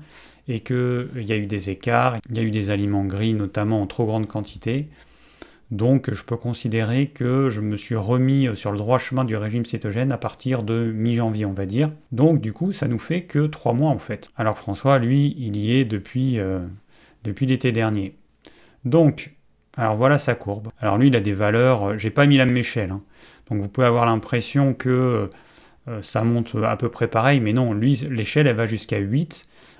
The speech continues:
alors que moi, l'échelle, elle allait jusqu'à six. Et encore, c'est uniquement parce qu'il y a un jour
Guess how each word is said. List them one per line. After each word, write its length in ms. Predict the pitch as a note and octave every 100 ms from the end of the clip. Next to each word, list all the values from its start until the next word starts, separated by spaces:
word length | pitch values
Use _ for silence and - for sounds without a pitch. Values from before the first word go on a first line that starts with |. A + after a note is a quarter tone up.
| -
alors 200 | A#2+ G#2
que 100 | -
moi, 360 | G#2 A2 C#3 D#3+
l'échelle, 360 | A#2+ G#2 - D3+
elle 140 | A#2+
allait 320 | G#2+ A#2+ D3 -
jusqu'à 380 | A2+ D3+ - C3+
six. 480 | - A#2+ - - _ _ _ - - -
Et 80 | G#2
encore, 360 | G#2 D3+ D3+
c'est 120 | - A#2+
uniquement 380 | A2+ - D3
parce 200 | D3 A#2
qu'il 120 | - A#2
y 80 |
a 100 | A2
un 180 | C3 B2
jour 400 | A#2 C3 D#3 -